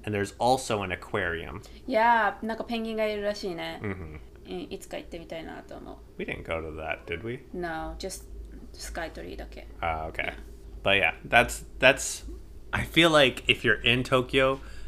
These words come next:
Speaker 1: pretty much no matter where you are in Tokyo, you could probably see Skytree just
Speaker 2: Mm.
Speaker 1: because of how tall it is.
Speaker 2: Mm.
Speaker 1: So I definitely recommend going up it. It's kind of like going up the Empire State Building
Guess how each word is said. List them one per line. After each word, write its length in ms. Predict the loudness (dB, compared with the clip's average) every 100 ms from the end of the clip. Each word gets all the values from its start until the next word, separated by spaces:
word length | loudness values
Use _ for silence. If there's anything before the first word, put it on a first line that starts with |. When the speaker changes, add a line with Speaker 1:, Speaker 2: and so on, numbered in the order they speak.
| -6 -6 -8 -2
Speaker 1:
pretty 200 | 0 4
much 220 | 2 2
no 120 | 0
matter 240 | 2 2 2
where 280 | 2 2
you 260 | 2 0 -4
are 280 | -2 -2 -2
in 160 | -4 -4
Tokyo, 360 | -4 -2 -2
you 200 | -2 -4
could 180 | -6 -8
probably 420 | -2 -2 -2 -6
see 380 | -6 -4 -4 -4
Skytree 800 | -4 0 2 2 -2 -4 -2 -4
just 200 | -4 -4
Speaker 2:
Mm. 40 |
Speaker 1:
because 260 | -4 -6 -6
of 80 | -4
how 140 | -6
tall 360 | -2 0 2 2
it 80 | 0
is. 260 | -6 -8 -14 -10
Speaker 2:
Mm. 180 | -8 0
Speaker 1:
So 140 | 2
I 80 | 2
definitely 480 | 6 6 6 2 0
recommend 560 | 0 0 -2 -4 -6 -10 -18 -18 -18 -4
going 280 | -2 0 2
up 200 | 2 0
it. 140 | -4
It's 200 | -4 -6 -4
kind 240 | 2 2
of 120 | 4
like 360 | 4 4 2 0
going 340 | 2 2 -2 2
up 300 | 0 0 -8
the 140 | -6
Empire 400 | -4 -2 0 0
State 360 | -2 -4 -4 -2
Building 480 | -4 -4 -8 -8